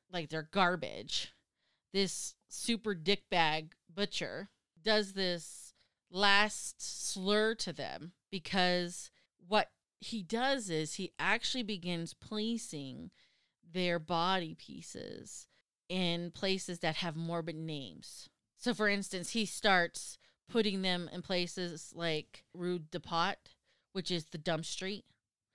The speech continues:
or, like, Path of Worry,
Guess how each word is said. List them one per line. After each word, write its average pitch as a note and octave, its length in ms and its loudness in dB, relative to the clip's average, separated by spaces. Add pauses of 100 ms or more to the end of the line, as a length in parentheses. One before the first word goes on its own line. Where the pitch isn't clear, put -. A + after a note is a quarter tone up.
(460)
or, F3+ 400 4
like, D#3 640 2 (260)
Path E3+ 320 2
of E3 160 -4
Worry, E3+ 480 0